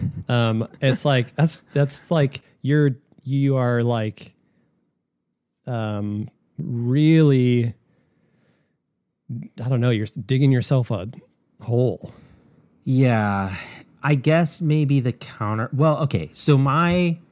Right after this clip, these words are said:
Speaker 2: so, okay. So my initial thought, and then I kinda have, like, a counterpoint against what we're saying.
Speaker 1: Okay. Well, we don't have all day, Alexander. This is a thirty to forty-five minute podcast.
Speaker 2: Okay. You're right. Never mind.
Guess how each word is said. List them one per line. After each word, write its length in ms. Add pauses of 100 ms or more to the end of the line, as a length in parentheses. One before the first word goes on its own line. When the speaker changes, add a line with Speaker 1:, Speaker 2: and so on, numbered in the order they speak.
(300)
Speaker 2:
so, 640 (160)
okay. 360
So 160
my 140
initial 380
thought, 440
and 140
then 80
I 160
kinda 220
have, 120
like, 140
a 60
counterpoint 600
against 300
what 140
we're 80
saying. 280
Speaker 1:
Okay. 260
Well, 160
we 100
don't 200
have 140
all 240
day, 280
Alexander. 600
This 160
is 80
a 80
thirty 280
to 60
forty-five 500
minute 240
podcast. 800
Speaker 2:
Okay. 220
You're 160
right. 120
Never 140
mind. 180